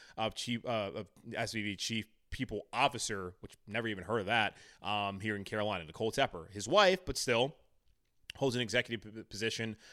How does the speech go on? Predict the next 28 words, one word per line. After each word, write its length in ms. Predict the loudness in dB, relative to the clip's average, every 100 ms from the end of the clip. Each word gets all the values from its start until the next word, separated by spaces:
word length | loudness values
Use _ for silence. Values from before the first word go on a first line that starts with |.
| -10
um, 220 | 0 0 0
at 100 | 0
Tepper 200 | 0 0
Sports 240 | -4 -4
and 60 | -6
Entertainment 360 | -4 -6 -4
as 80 | -6
a 40 |
chief 220 | -6 -6 -6
administrative 480 | -6 -8 -8 -8
officer. 480 | -6 -8 -6 -4 -2
And 180 | -2 -6 -12 -18
you 200 | -12 -6
got 260 | -2 -2 -2
guys 220 | -4 -2
like 160 | -4 -6
Stephen 260 | -6 -6
Drummond, 380 | -6 -6 -4 -4
who's 100 | -4
one 140 | -6 -4
of 60 |
the 80 | -6
highest 460 | -4 -4 -4 -6 -8 -10
ranking 480 | -8 -8 -6 -8 -8
black 380 | -8 -6 -6 -6
men 260 | -6 -6 -8
in 100 |
an 80 | -10